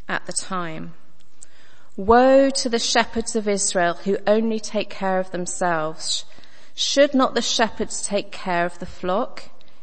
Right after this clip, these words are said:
You eat the curds, clothe yourselves with the wool,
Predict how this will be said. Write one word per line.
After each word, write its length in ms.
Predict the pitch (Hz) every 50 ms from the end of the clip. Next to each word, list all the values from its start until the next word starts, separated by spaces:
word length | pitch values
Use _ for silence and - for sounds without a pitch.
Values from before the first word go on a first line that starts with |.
| - - -
You 180 | - 214 196 -
eat 260 | - 240 269 - - -
the 80 | 202
curds, 840 | 175 - - - 220 214 175 156 156 165 196 214 - - - - - -
clothe 480 | - - - 220 226 240 262 254 220 -
yourselves 640 | 202 190 185 - - - 202 196 190 190 - -
with 140 | 196 180 -
the 80 | 180 180
wool, 520 | 185 214 220 190 160 151 160 180 185 -